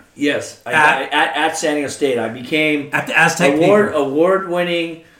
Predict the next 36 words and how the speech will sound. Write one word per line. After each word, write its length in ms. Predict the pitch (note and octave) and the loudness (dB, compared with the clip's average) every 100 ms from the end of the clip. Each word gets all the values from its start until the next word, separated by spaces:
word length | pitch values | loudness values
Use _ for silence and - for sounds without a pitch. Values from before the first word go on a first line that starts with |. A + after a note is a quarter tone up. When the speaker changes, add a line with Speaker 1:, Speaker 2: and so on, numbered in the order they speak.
| - _ _ _ _ | -20 _ _ _ _
Speaker 1:
uh, 220 | C#3 C3+ | -2 -2
sports 380 | A#2+ - E3+ F3 | -6 0 0 0
photographer. 880 | E3+ - D3+ D3+ D3 D#3 D3 D3 - | -4 -2 0 0 0 0 0 0 -4
I 100 | C3 | -8
started 360 | A#2 E3+ D#3 C#3+ | -4 0 0 -2
shooting 340 | - D#3 C#3 | -6 -6 -6
the 60 | A#2+ | -10
fashion. 520 | - C#3+ D3 C#3 - | -4 0 0 -2 -4
We 80 | C3+ | -4
had 140 | C3 | -4
these 140 | A2+ | -8
fashion 600 | - C#3+ C#3 C#3+ D3+ C#3 | -10 -4 -2 -4 -8 -10
guides 640 | B2+ B2+ B2 C3 D3 - - _ _ _ _ | -6 -4 -4 -4 -6 -8 -18 _ _ _ _
for, 300 | - C3+ C3 | -4 0 0
and 240 | C3 B2+ | -4 -10
I, 80 | B2 | -8
and 180 | B2 A#2+ | -10 -10
I 80 | A#2 | -8
was 120 | A2+ | -4
just 180 | D#3+ G3 | -2 0
Speaker 2:
In, 60 | |
Speaker 1:
good 220 | D#3+ G3+ | 2 4
at 220 | G3+ D#3+ E3 | 4 4 0
Speaker 2:
in 40 | |
Speaker 1:
it. 20 | E3 - | -4 -6
Speaker 2:
the, 60 | |
in 80 | E3+ | -4
the 60 | D#3 | -4
college? 400 | - F3+ A3+ F3+ | 0 2 4 2
Speaker 1:
In, 60 | G#3 | 0
in 160 | E3+ F3+ | -2 -4
the 60 | |
college, 420 | - F#3 F3 C3 - | -2 4 4 4 -2
at 160 | C#3 B2+ | -6 -4
the 80 | |
Speaker 2:
Okay. 40 | A#2+ | -4